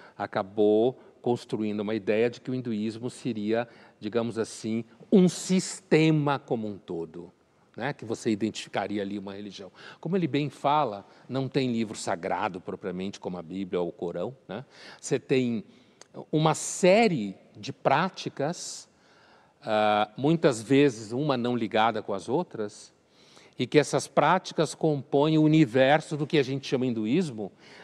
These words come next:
mas que pra eles não é necessariamente uma coisa só, e sim a tradição enquanto tal, que foi se acumulando, né, ao longo, ele fala dois mil e quinhentos anos antes de Cristo,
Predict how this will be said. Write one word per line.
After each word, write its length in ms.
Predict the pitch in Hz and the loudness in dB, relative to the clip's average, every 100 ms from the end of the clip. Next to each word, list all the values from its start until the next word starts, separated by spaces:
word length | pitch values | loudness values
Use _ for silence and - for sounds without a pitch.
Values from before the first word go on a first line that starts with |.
| - | -4
mas 180 | 143 | -4
que 140 | - 156 | 0 0
pra 260 | - 139 | 4 4
eles 280 | 135 156 170 | 6 4 2
não 100 | 160 | 2
é 60 | 151 | 0
necessariamente 500 | 147 - 139 143 151 | 0 0 0 0 0
uma 120 | 147 | -2
coisa 280 | - 143 160 | 0 -2 -2
só, 400 | - - 127 123 - - | -4 0 0 0 -10 -2
e 80 | 151 | -2
sim 220 | - 175 | 0 0
a 60 | 170 | 2
tradição 800 | - 175 190 214 - 185 190 | 2 2 2 -2 -2 -2 0
enquanto 340 | 202 196 196 208 | -2 -4 -6 -8
tal, 520 | - 160 147 143 _ _ _ _ _ _ | -8 -4 -4 -6 _ _ _ _ _ _
que 140 | - | -6
foi 260 | 135 156 139 | 0 4 4
se 160 | - 120 | 4 -2
acumulando, 1040 | - 127 151 165 127 127 147 147 180 185 - | -2 -2 0 2 2 2 -4 -6 -8 -8 -10
né, 240 | 104 135 143 | -10 -10 0
ao 140 | 113 | 2
longo, 560 | 113 117 120 110 92 95 | 4 2 2 0 -6 -10
ele 120 | 101 | -12
fala 280 | - 123 107 | -4 0 0
dois 220 | 98 98 | -2 -6
mil 160 | 87 104 | -6 -8
e 20 | |
quinhentos 400 | - 98 - 87 | -8 -10 -10 -10
anos 240 | 101 92 | -10 -10
antes 160 | 95 90 | -12 -12
de 80 | 120 | -14
Cristo, 360 | 135 139 - | -8 -8 -8